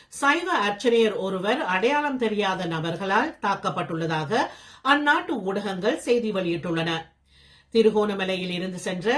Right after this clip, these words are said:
செந்தமிழ் அர்ச்சனையர் சிவத்திரு தம்பிரான் சுவாமிகள் மீதே இவ்வாறு தாக்குதல் மேற்கொள்ளப்பட்டுள்ளது. இந்த தாக்குதல் தொடர்பாக வேல்முருகன் திருக்கோயில் நிர்வாகம் டென்மார்க் போலீஸ் நிலையத்தில் முறைப்பாடு செய்துள்ளது.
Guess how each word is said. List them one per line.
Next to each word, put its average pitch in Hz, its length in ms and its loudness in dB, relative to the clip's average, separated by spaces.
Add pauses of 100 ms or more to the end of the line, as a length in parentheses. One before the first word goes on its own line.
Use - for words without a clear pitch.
செந்தமிழ் 247 600 0
அர்ச்சனையர் 185 680 -4 (340)
சிவத்திரு 277 680 4
தம்பிரான் 233 560 0
சுவாமிகள் 190 600 -4
மீதே 165 320 2 (340)
இவ்வாறு 294 480 2
தாக்குதல் 214 560 0
மேற்கொள்ளப்பட்டுள்ளது. 175 920 -2 (680)
இந்த 320 280 0
தாக்குதல் 320 580 2
தொடர்பாக 208 600 2 (140)
வேல்முருகன் 247 680 2
திருக்கோயில் 196 600 -4
நிர்வாகம் 175 600 0 (460)
டென்மார்க் 311 520 0
போலீஸ் 226 380 2
நிலையத்தில் 170 560 -4
முறைப்பாடு 196 540 0
செய்துள்ளது. 160 520 -4